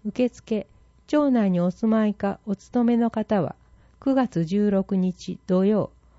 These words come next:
午前九時から十時まで、中央公民館二階、研修視聴覚室、その後は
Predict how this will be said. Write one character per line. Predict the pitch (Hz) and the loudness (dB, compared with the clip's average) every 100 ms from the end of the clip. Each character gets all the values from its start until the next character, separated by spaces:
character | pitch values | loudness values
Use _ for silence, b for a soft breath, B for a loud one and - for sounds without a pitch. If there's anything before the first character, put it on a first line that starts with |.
| _ | _
午 | - 269 | 2 2
前 | 254 165 | 4 0
九 | - 226 | -2 -4
時 | 196 | -4
か | - | -4
ら | 156 151 | -4 -4
十 | - 233 185 | -2 -2 0
時 | 151 | -2
ま | 151 147 | -8 -8
で、 | 180 - b b b b | -10 -16 b b b b
中 | - 254 254 | -4 0 2
央 | 262 254 | 2 2
公 | - 247 240 | 0 0 2
民 | 233 202 170 | 4 2 0
館 | 139 147 | -4 -4
二 | 147 156 | -4 -6
階、 | - 202 - b b b _ | -4 -4 -6 b b b _
研 | 240 233 233 | 0 2 2
修 | - 233 226 226 - | -2 -2 -2 -2 -10
視 | - - | -20 -4
聴 | - 247 226 | 2 2 2
覚 | 226 - 214 | -2 -2 -8
室、 | - - - - - - _ _ _ _ | -10 -18 -18 -18 -20 -20 _ _ _ _
そ | - - 226 | -10 -2 0
の | 247 | 2
後 | 240 | 2
は | 233 151 | 0 0